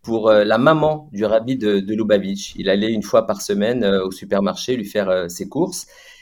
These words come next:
Et, et un jour, il a eu, euh, le culot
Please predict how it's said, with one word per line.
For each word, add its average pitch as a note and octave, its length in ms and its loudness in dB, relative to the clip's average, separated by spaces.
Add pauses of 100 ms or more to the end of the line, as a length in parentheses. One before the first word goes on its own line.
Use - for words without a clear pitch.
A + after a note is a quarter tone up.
(160)
Et, A#2 380 4
et B2 60 6
un B2 100 6
jour, E3+ 260 0
il C3+ 100 2
a A#2 80 6
eu, B2+ 180 4
euh, G#2 280 4
le G#2 160 -2
culot D3+ 500 2